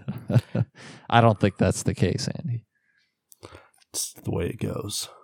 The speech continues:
Speaker 1: No, no, no, no.
Speaker 2: Um, but no, it's, I find a two-person podcast to be particularly challenging.
Speaker 1: A little bit.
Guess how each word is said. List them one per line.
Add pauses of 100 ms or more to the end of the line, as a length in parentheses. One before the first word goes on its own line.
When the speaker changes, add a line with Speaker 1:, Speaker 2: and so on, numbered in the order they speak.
(140)
Speaker 1:
No,
no,
no,
no.
Speaker 2:
Um, (680)
but
no,
it's,
I
find
a
two-person
podcast
to
be (600)
particularly
challenging. (800)
Speaker 1:
A
little
bit.